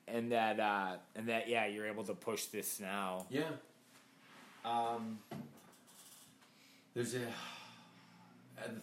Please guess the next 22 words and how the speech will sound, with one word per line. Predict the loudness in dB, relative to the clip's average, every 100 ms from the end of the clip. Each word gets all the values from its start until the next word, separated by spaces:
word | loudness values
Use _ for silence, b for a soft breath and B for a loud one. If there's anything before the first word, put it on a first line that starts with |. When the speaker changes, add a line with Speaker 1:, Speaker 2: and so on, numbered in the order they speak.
| -8
Speaker 2:
things | -8 -8 -10 -14
that | -12
I | -10 -12 -14 -16
can't | -14 -16 -20 -20
discuss | -18 -18 -18 -18 -16 -18 -18 -20 -20 -20
at | -20 -20 -20
this | -20 -20 -20 -20
point. | -20 -20 -20 -20 -20 _ -10
Speaker 1:
With, | -4 0
like, | 0 -2
career-wise | -2 2 4 4 4 2 0
Speaker 2:
No, | 0 0
Speaker 1:
and | 0
stuff | 0 -2 0
like | 0
Speaker 2:
I've | 0
Speaker 1:
that? | -2 -2
Speaker 2:
taken | -4 -6
Jesus | -8 -2 -2 -2 -6 -6
into | -8 -6
my | -8
heart. | -8 -4 -2 -2 -6